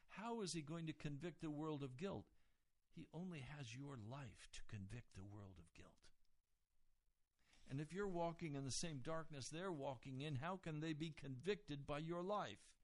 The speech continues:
If you dive with them into every kind of wickedness,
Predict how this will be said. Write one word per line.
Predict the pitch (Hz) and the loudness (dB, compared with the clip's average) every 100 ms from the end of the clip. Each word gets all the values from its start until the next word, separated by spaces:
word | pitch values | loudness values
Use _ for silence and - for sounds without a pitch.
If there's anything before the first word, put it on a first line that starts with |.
| - - - _ _ _ _ _ _ - - - | -20 -20 -20 _ _ _ _ _ _ -20 -14 -6
If | 135 170 | -6 -4
you | 180 | -2
dive | 143 170 180 180 143 | 0 2 2 2 2
with | 147 - | -2 0
them | 156 151 | 0 2
into | 143 143 139 | 2 0 0
every | 175 185 170 | -2 2 2
kind | - 170 165 | 2 0 0
of | 139 123 | 0 0
wickedness, | 196 175 127 117 151 - | 0 0 -2 0 -2 -6